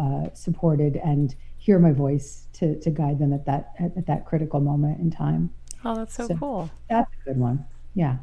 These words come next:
Speaker 2: I love that. Um, you know, y-, before the pandemic hit, you know, you were doing a lot of touring. And
Speaker 1: Mm.
Speaker 2: so your business has probably shifted, um, to a degree at least.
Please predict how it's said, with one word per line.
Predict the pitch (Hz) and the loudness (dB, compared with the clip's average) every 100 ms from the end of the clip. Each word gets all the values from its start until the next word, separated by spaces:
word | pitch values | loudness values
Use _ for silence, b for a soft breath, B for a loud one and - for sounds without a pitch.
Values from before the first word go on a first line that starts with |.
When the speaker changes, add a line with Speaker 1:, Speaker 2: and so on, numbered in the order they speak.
| - - - - - - | -8 -12 -14 -18 -16 -10
Speaker 2:
I | 175 | -8
love | 175 208 - | -6 -6 -6
that. | 170 170 - - - b b b b b - | -6 -4 -4 -6 -12 b b b b b -2
Um, | 190 180 175 160 151 147 156 - - - - - - - | 2 2 2 0 0 0 -4 -8 -12 -14 -14 -16 -14 -2
you | 220 | 2
know, | 214 196 | 4 2
y-, | 180 180 - - | 0 -6 -10 -4
before | 196 - 208 233 | -4 -2 0 0
the | 247 | 0
pandemic | - 170 147 143 139 135 131 | -2 0 0 2 0 0 -4
hit, | - 180 156 127 - - - - - - - | 0 2 4 2 -2 -8 -12 -12 -12 -12 -6
you | 165 | -4
know, | 156 | -2
you | 151 | -2
were | 185 | -2
doing | 156 131 131 | -2 -2 -2
a | |
lot | 120 117 | -2 -2
of | 113 | -2
touring. | - 131 156 - - 160 - b b b b b b | -4 -2 0 -2 -6 -8 -10 b b b b b b
And | 165 151 151 | -4 -2 0
Speaker 1:
Mm. | 151 180 | 6 6
Speaker 2:
so | 151 139 135 135 139 | 6 4 2 0 -4
your | 151 156 175 175 | -2 2 4 4
business | 165 151 151 131 - | 2 0 0 -4 -2
has | 135 - | -4 -2
probably | - 127 135 147 127 | 0 0 -2 -2 -4
shifted, | - - 135 - 127 120 117 117 - b b b b - | -2 -4 -4 -4 -2 0 -2 -6 -10 b b b b -10
um, | - - - - - - - 165 - - - - - | -6 -4 -4 -6 -6 -8 -10 -10 -10 -12 -14 -16 -12
to | - 160 | -2 -2
a | |
degree | 143 139 135 170 165 | 0 -2 0 0 0
at | - | 0
least. | 147 170 135 135 - - - | 2 4 4 0 -2 -4 -4